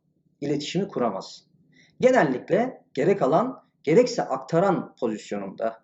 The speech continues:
zekanın yanında biraz duyguları da aktif olacaktır. Merkür'ün hangi elementle hemhal olduğunda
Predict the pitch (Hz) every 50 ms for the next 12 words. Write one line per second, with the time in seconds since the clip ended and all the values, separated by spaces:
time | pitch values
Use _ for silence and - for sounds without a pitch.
0 | _ _ _ - 214 214 220 185 135 113 104 98 95 104 139 156 127 104 101 101
1 | 156 190 214 214 - - - _ _ _ - 233 208 156 180 202 - - - _
2 | _ _ _ _ - 139 143 151 147 135 135 135 143 180 214 170 143 165 202 202
3 | - - - _ _ - 120 - - - 196 - 156 120 104 101 98 101 - -
4 | - 90 - - - _ _ _ _ _ _ _ _ _ _ _ _ _ _ _
5 | _ - 147 214 277 277 262 - 202 165 180 226 240 - - - 233 294 302 254
6 | - - 190 185 180 170 165 160 160 160 - 123 - - - _ _ - 156 139
7 | 123 - - 220 220 185 139 117 107 101 101 101 101 98 95 95